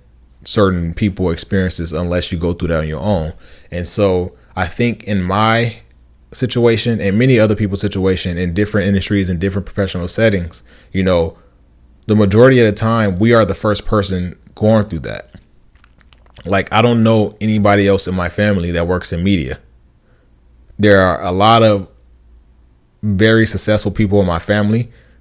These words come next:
um, that went certain routes, but media is not one of 'em. So I'm the first person to bust through this door. And so, you know, I'm thankful that I had the cousin that,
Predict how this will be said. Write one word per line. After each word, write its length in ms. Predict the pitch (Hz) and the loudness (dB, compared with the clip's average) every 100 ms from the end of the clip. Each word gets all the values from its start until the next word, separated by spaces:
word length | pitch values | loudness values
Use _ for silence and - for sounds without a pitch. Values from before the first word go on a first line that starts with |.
| - | -2
um, 460 | 98 92 87 87 - _ _ - | 2 2 0 -2 -6 _ _ -10
that 480 | 85 95 92 - - _ _ - | -2 0 0 -2 -10 _ _ -4
went 380 | 98 107 101 | 0 0 0
certain 400 | - - 104 95 | -2 2 2 2
routes, 580 | 87 98 117 - - - - - - _ _ _ - | 2 2 2 -2 -8 -10 -18 -20 -20 _ _ _ -8
but 420 | 87 98 92 - _ _ _ _ _ _ _ _ _ 92 | 0 2 2 -2 _ _ _ _ _ _ _ _ _ 2
media 420 | 104 120 110 92 | 4 6 4 2
is 100 | 90 | 2
not 220 | 101 87 | 0 2
one 220 | 101 92 | 2 0
of 120 | 80 | -2
'em. 140 | 65 85 - | -6 -14 -8
So 240 | - 98 | 0 2
I'm 160 | 92 123 | 2 0
the 100 | 113 | 2
first 280 | 113 98 | 0 0
person 280 | - 104 98 | -2 -2 -2
to 40 | 87 | -2
bust 320 | 85 95 - | 0 0 -2
through 140 | 92 | -4
this 160 | 82 - | -4 -4
door. 340 | 87 76 - - - - - _ _ _ _ _ - | -2 -2 -4 -12 -20 -20 -20 _ _ _ _ _ -4
And 140 | 95 | -2
so, 540 | 92 113 101 92 90 90 _ | 0 2 4 2 0 -6 _
you 80 | 104 | 0
know, 80 | 101 | 0
I'm 100 | 92 | 0
thankful 440 | - 127 131 123 | 0 0 2 2
that 140 | 98 98 | 2 2
I 120 | 95 | 2
had 240 | 95 101 | 2 0
the 80 | 90 | 0
cousin 380 | - 107 98 92 | 0 0 2 0
that, 340 | 90 87 - | 0 -2 -6